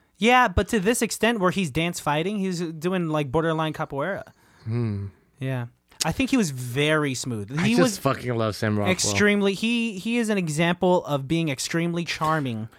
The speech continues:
Speaker 2: Did you, sorry.
Speaker 1: while being very forward and honest.
Speaker 2: Have you seen Sam Rockwell in Jojo Rabbit?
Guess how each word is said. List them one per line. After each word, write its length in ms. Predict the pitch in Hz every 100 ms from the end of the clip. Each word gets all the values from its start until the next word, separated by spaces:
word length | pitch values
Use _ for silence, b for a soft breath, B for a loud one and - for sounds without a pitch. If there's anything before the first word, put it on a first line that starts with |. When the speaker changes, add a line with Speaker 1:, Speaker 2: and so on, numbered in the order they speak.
| -
Speaker 2:
Did 100 | 143
you, 180 | 160 202 _ -
sorry. 120 | 139
Speaker 1:
while 160 | 170 175
being 400 | 160 156 135 127 160
very 440 | 143 170 160 147
forward 480 | - 165 151 139 131
and 160 | 123 120
honest. 480 | 127 110 - -
Speaker 2:
Have 160 | 135 147
you 80 | 165
seen 200 | - 165
Sam 200 | 151 143
Rockwell 340 | 139 139 139 135
in 180 | 123 117
Jojo 340 | 123 123 123
Rabbit? 360 | 113 110 127